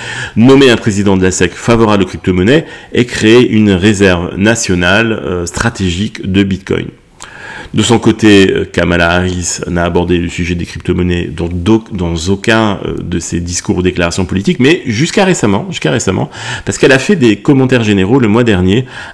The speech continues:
indiquant, euh, qu'elle encouragerait les entreprises liées aux crypto-monnaies tout en protégeant les consommateurs. Kamala Harris a ajouté que les États-Unis devraient, euh, devenir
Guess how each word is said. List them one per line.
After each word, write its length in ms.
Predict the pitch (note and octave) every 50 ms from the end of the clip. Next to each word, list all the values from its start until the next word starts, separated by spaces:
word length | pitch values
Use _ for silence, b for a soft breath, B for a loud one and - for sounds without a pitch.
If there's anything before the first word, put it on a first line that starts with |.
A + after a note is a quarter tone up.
| B
indiquant, 640 | - D3 D3 C3+ C#3 C3 - D#3+ F#3 G#3+ A3 G3 F#3 -
euh, 200 | A#2 A2 A2+ -
qu'elle 260 | - - A#2+ A2+ A2+ -
encouragerait 800 | - C3+ C3 - F#3 F#3 F3+ D3+ A2 F#2+ E2+ E2 E2 F#2 C3+ - B B B B B B -
les 180 | E2+ G2 G2+
entreprises 560 | A2+ A2 - A#2 - - - A2+ G#2+ F#2+ F#2+ - G2
liées 180 | G2+ G2 G2+
aux 40 | F#2+
crypto-monnaies 600 | - - F#2 - - F#2 F2 F2+ F2+ G#2+ C3+ C3 B B B B B -
tout 180 | - D#3+ D#3 -
en 80 | G3
protégeant 520 | G3 - D3+ C#3 - C3 A#2 G2+ G#2+ G#2+ B2
les 120 | A#2 G2+
consommateurs. 600 | - G2+ F#2+ - F#2+ F2 E2 D#2 - D#2 - - E2 - _ - - - B B B B B B B -
Kamala 400 | - E2 E2+ F2 F2 E2+ E2 -
Harris 500 | - F2+ E2+ E2 F#2+ B2 F#3 G3 - -
a 80 | - E2
ajouté 400 | F2+ F#2 F2+ F#2+ F#2+ - A2 A2
que 120 | - -
les 280 | F#2 F2 F2 E2+ F#2+ G#2+
États-Unis 500 | G#2+ - A#2 A2 G2 G#2+ A2+ D3+ F#3+ G#3
devraient, 760 | C3 F#2+ F2+ F#2+ A#2+ D3 D3 B2 F#2+ F2+ F#2 B2+ F#3+ A#3+ - -
euh, 80 | - G2
devenir 760 | F#2 F2 F2+ F2+ F2 F2+ F#2 F#2 F#2+ F#2 F#2 F2+ E2+ -